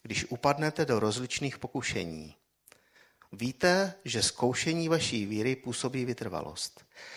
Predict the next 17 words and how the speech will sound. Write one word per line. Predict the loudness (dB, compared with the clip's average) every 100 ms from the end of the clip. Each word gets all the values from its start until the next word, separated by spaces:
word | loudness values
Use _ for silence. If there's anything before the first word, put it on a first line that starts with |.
| -12 -4
A | 0
vytrvalost, | 2 2 4 4 2 0
ať | 0
má | 4 6
dokonalý | 6 4 4 4 2
výsledek, | 0 0 2 2 0 -6 -16 -20 _ -20 -20 -4
abyste | -2 0 2 2
byli | 2 2
dokonalí | 2 -2 0 2 2 2 0 -2
a | -4
úplní, | -4 -4 -2 -2 -2 -4 -4 -6 -10 _ _ _ _ -20 -8
a | -2 -2 -2 0
aby | 2 2
vám | 6 6 6 2 -4
v |
ničem | -2 0 2 0 0 0
nic | -2 -4 -10